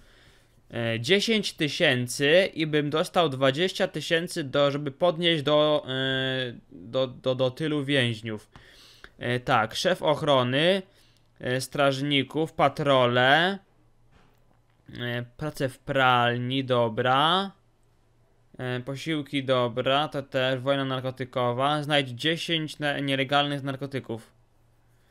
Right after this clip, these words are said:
E, to bym może później zrobił. Najpierw sobie podniesiemy tą, e, ten blok więzienny B, ale może bym zrobił to i sobie damy tą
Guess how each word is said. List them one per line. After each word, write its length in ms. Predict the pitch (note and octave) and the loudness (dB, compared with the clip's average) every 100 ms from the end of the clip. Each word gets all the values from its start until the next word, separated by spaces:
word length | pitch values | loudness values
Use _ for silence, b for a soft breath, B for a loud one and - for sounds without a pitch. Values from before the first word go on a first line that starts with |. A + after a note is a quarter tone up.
| _ _ _ _ _ C3 | _ _ _ _ _ -4
E, 360 | B2 B2+ A#2+ - - | 0 0 -2 -12 -8
to 180 | - F#3 | 2 2
bym 160 | G#3 G#3 | 2 0
może 340 | G3 G3 F#3+ | 0 0 0
później 420 | - G3+ D#3 C3+ | -2 -2 2 2
zrobił. 460 | B2+ C3 A#2 C#3 E3 | 4 2 2 0 -2
Najpierw 280 | D#3 D#3+ C#3 | -4 -8 -6
sobie 200 | D3 C#3 | -6 -4
podniesiemy 520 | D#3 D3 D3 D#3 C#3+ | -4 -6 -6 -6 -6
tą, 140 | D3 C3+ | -6 -6
e, 40 | B2+ b b b b b _ _ - A#2+ A#2+ A#2+ A#2+ A#2 A#2 A#2+ A#2 A2 | -10 b b b b b _ _ -10 -6 -4 -4 -6 -10 -12 -12 -14 -10
ten 240 | C#3 C3 C3 | -6 -6 -2
blok 180 | C#3+ | -2
więzienny 480 | C3+ C3+ C3 C#3+ C#3 | 0 -2 -2 -2 -2
B, 220 | B2+ C3 | 2 2
ale 240 | C#3+ E3+ F3+ | 4 2 2
może 220 | G3+ G#3 | 2 -2
bym 180 | F#3+ F#3+ | -2 -4
zrobił 400 | D3+ F#3 F3 E3 | -2 -2 -2 -4
to 300 | E3+ A#2+ A#2 | 2 2 2
i 180 | B2 C3+ | -4 -8
sobie 280 | D3 C#3 | -4 -4
damy 320 | C3+ C#3+ C#3+ C3+ | 0 -2 -2 -4
tą 280 | C3+ B2 | -4 -4